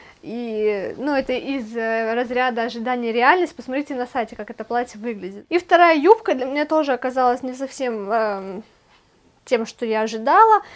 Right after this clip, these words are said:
Во-первых, я думала, это будет юбка миди, юбка плотного материала, которая будет стоять. Эта юбка оказалась чисто синтетической, такой противной, напоминающей хлопок, потому что она довольно толстая,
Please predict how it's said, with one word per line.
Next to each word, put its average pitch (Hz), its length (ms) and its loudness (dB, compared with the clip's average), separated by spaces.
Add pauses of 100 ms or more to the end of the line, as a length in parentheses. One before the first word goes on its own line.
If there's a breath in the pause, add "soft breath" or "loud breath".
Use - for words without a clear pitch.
(140 loud breath)
Во-первых, 320 540 2
я 285 80 4
думала, 277 260 0
это 247 220 2
будет 247 380 -2
юбка 262 380 -2
миди, 349 480 2 (380 loud breath)
юбка 233 720 0
плотного 269 560 2
материала, 254 640 4
которая 277 340 0
будет 247 320 -2
стоять. 226 540 0
Эта 320 240 8
юбка 330 400 6
оказалась 285 680 4
чисто 330 340 0
синтетической, 320 880 -2
такой 311 320 0
противной, 359 720 0 (300 loud breath)
напоминающей 294 720 -2
хлопок, 370 600 2
потому 294 300 -2
что 285 140 -6
она 269 140 -2
довольно 269 380 2
толстая, 262 580 2